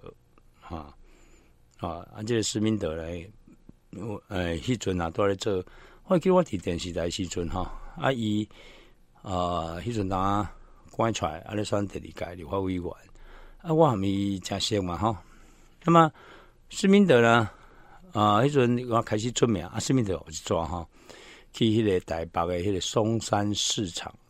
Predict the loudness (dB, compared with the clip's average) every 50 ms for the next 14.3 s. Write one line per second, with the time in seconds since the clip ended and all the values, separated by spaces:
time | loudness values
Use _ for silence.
0 | _ -20 -20 -20 -16 -14 -14 -14 -14 -14 -14 -12 -10 -4 0 0 0 2 2 2
1 | 2 2 2 0 0 0 0 0 0 0 -2 0 2 2 4 4 4 2 0 -2
2 | -4 -8 -10 -6 -4 0 4 6 8 8 8 6 2 -2 -4 -8 -6 -4 -4 -2
3 | -2 -4 -4 -6 -6 -10 -14 -14 -14 -12 -12 -12 -14 -14 -18 -18 -18 -18 -18 -6
4 | 2 8 10 10 10 10 6 4 0 -6 -10 -8 -6 -2 8 10 10 12 12 10
5 | 8 6 6 6 4 2 0 -4 -10 -4 4 6 8 8 8 6 2 0 -2 -6
6 | -8 -12 _ -8 -6 -4 -4 -6 -6 -6 -6 -4 -4 -4 -4 -4 -2 0 0 0
7 | 0 2 2 4 4 4 4 2 0 -2 -4 -8 -10 -12 -16 -20 -20 -20 -20 -16
8 | -14 -12 0 4 6 6 8 8 8 8 8 6 6 6 6 6 6 6 4 0
9 | 0 0 2 2 2 0 -4 -14 -20 -20 -18 -18 -18 -18 -14 -2 -2 2 6 10
10 | 10 12 12 10 10 8 8 8 8 8 8 8 8 8 6 4 4 2 -2 -6
11 | -6 -4 -2 2 4 6 6 6 4 2 0 -4 -8 -8 -10 -14 -18 -20 -20 -20
12 | -20 -20 _ _ -4 0 2 2 2 2 0 -2 -4 -6 -4 -2 0 2 4 4
13 | 4 2 2 0 -4 -6 -8 -8 -8 -8 -2 0 0 0 0 -2 0 2 2 2
14 | 0 -2 -6 -10 -12 -12